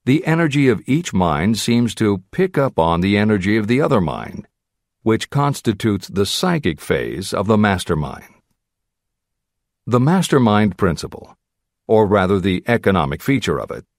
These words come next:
was first called to my attention by Andrew Carnegie.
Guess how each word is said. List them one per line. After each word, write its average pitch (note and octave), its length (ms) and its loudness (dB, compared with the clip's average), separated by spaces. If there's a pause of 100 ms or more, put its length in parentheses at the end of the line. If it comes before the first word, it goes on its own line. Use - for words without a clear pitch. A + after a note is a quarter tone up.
(120)
was D3+ 200 0
first F#3+ 300 0
called G#2 320 2
to A2+ 60 2
my G2 180 2
attention G2+ 540 -2
by G#2 200 2
Andrew G2+ 400 0
Carnegie. G#2+ 680 -4